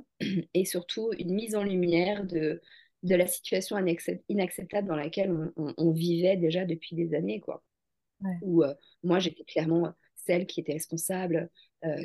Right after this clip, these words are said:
Speaker 1: qui faisait en sorte que, comme toujours avec cette envie d'accompagner, tu vois, tou-, toujours faire en sorte de,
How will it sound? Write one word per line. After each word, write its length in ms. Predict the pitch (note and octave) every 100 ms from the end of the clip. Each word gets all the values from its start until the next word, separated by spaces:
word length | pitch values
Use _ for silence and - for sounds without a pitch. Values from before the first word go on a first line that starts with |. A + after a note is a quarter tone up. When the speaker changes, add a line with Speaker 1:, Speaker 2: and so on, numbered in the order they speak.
| -
Speaker 1:
qui 320 | - E3+ E3
faisait 280 | - E3+ E3+
en 80 | E3
sorte 340 | F#3+ F#3+ -
que, 200 | - D#3+
comme 260 | D#3 G3 F#3
toujours 320 | - G#3 G#3+
avec 180 | F#3 F3+
cette 200 | F3+ F#3
envie 120 | F#3
d'accompagner, 460 | F3+ F3+ F3 F#3+
tu 160 | F#3 -
vois, 140 | E3+
tou-, 200 | F3 - E3+
toujours 280 | F#3 G3+
faire 160 | - F3+
en 80 | E3+
sorte 260 | - F#3 E3+
de, 200 | E3